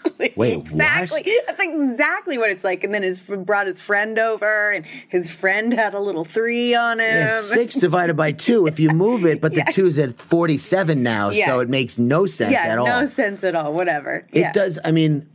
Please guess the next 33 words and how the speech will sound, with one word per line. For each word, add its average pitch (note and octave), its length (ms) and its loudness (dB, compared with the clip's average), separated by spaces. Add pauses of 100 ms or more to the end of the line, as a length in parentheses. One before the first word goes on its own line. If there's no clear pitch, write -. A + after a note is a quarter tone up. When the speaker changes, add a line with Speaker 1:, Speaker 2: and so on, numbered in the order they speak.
Speaker 2:
listen, C3+ 360 0
I've, B2 560 -4
I've A#2 220 -2
been C#3 160 2
around, A#2 460 0
and A2 120 -2
you've A2 140 0
been A2+ 140 0
around G2 360 -2
long F#2+ 240 -2
enough F#2 260 -2
to F#2+ 100 -4
know F#2 280 0
that E2+ 420 -4 (260)
there A#2 140 2
are G2 80 -4
plenty A2 340 -2
of G#2 60 -10
people G#2 260 -2
who G2 80 -4
do G2+ 200 0
the F#2 100 -2
work G2+ 300 -2 (200)
and F2+ 120 -8
don't F#2+ 160 -2
make F#2 240 -2
it. C3+ 180 -4 (220)
Speaker 1:
Yeah. F3+ 200 -8 (320)
Speaker 2:
But A2+ 80 0
I've G2 160 -2
never G#2+ 200 -2
seen G2+ 220 -4
anybody F#2+ 640 -4